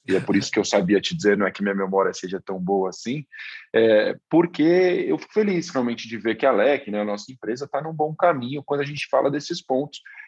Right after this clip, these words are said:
É, eu vejo com muito bons olhos as práticas que a gente adota.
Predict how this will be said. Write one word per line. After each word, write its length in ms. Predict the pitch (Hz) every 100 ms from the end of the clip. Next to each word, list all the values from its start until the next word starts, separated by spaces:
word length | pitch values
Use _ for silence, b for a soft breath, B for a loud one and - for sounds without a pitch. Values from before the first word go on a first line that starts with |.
| B -
É, 560 | 113 107 104 98 104
eu 160 | 110 104
vejo 300 | 113 113 139
com 160 | -
muito 420 | 147 135 120 131 147
bons 300 | 147 131 113
olhos 220 | 123 131
as 100 | 131
práticas 400 | 127 123 147 143
que 100 | 156
a 60 |
gente 380 | 127 123 147 -
adota. 520 | 131 101 95 123 -